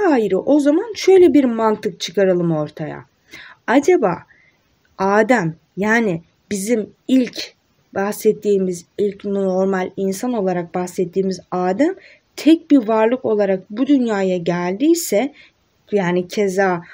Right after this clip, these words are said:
Havva yaratılışı böyle dile getiririz ama yedi nesil insandan bahsettiğimiz zaman, e, o zaman şu soru ortaya çıkıyor birçok kişinin kafasında. Adem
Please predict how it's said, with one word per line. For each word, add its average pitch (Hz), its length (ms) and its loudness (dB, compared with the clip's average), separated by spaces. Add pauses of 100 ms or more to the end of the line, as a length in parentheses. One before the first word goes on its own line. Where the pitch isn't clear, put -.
(200)
Havva 202 480 0
yaratılışı 196 760 -2
böyle 190 500 2
dile 196 200 0
getiririz 196 720 -2
ama 185 400 -4 (340)
yedi 208 360 -2
nesil 214 260 -4
insandan 196 680 -4
bahsettiğimiz 202 840 -4
zaman, 226 360 -2 (640)
e, 180 560 -2 (200)
o 247 120 0
zaman 277 280 2
şu 349 160 -4
soru 277 280 4
ortaya 185 600 0
çıkıyor 170 320 -6
birçok 302 380 2
kişinin 175 460 -2
kafasında. 165 800 -6 (720)
Adem 214 460 2